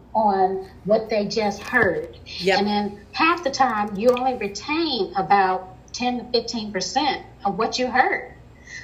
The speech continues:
Speaker 1: unless you're diligently taking notes. And still, even then, you may miss something, especially if you're by yourself. So, especially during this new norm that we're in,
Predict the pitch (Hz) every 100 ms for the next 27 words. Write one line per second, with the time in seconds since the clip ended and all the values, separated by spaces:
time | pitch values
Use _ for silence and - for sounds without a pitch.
0 | - 202 220 233 233 180 254 254 - 233
1 | - 240 202 185 220 311 294 - 208 185
2 | 190 254 - 233 262 233 202 247 359 -
3 | 190 196 - - 196 226 220 190 190 175
4 | - 160 - - - - - - - -
5 | - - - 196 - 370 330 - 208 202
6 | 185 175 - 269 - - - - - -
7 | 254 226 214 202 196 - - - - -
8 | 190 190 247 254 277 262 240 202 196 190
9 | 254 - 208 196 190 190 - - - 180
10 | 185 202 226 180 170 214 - - 185 202
11 | 175 170 175 180 160 160 208